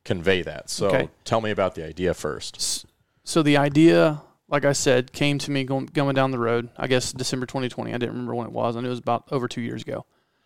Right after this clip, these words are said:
Speaker 2: And, um, essentially, I got to thinking, like, e-,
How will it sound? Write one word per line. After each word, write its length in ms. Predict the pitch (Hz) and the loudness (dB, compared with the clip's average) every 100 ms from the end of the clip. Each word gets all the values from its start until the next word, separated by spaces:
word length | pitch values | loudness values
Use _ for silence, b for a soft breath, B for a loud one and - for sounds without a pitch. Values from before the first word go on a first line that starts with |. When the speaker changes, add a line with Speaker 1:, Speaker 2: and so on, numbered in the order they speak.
| _ _ _ - | _ _ _ -2
Speaker 2:
And, 420 | 156 139 135 135 | 0 0 0 0
um, 480 | 131 135 135 131 127 _ _ _ _ _ _ _ _ _ _ _ _ _ _ _ | 2 2 0 -6 -12 _ _ _ _ _ _ _ _ _ _ _ _ _ _ _
essentially, 840 | 156 - 185 185 180 165 156 139 - _ _ _ _ _ | -4 0 2 0 -2 -2 -2 -6 -10 _ _ _ _ _
I 100 | 151 | -2
got 260 | 151 151 - | 0 0 -2
to 60 | |
thinking, 540 | - 151 139 139 131 131 | -2 0 0 -2 -4 -2
like, 440 | 127 120 - - _ _ _ _ _ _ _ _ _ - _ _ | -2 -2 -4 -14 _ _ _ _ _ _ _ _ _ -20 _ _
e-, 40 | - | -6